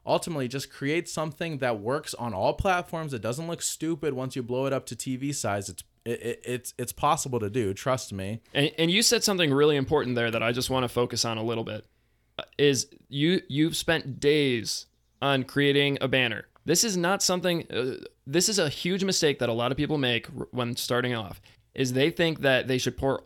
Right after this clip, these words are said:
Speaker 2: all of their time and effort into the videos, and they just neglect their channel,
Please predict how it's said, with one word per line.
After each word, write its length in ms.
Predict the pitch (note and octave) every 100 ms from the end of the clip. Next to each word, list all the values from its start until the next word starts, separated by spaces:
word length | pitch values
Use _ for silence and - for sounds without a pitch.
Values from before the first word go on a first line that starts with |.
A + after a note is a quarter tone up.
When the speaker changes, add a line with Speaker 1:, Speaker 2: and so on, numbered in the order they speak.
| _
Speaker 2:
all 260 | F3 F#3 F#3
of 80 |
their 160 | D#3 D#3
time 260 | D3+ C#3+ D3+
and 80 |
effort 300 | C#3 C#3 C3
into 220 | B2+ B2+ A#2+
the 80 |
videos, 680 | A#2 C#3+ E3+ B2+ A#2+ A#2+ - - _ _ -
and 200 | D3+ D3+
they 160 | D#3+
just 220 | D#3 D3+ C3+
neglect 580 | C#3 C3 B2+ C#3 C#3 -
their 260 | B2+ C3+ C3
channel, 640 | - - C3+ B2+ G#2 D3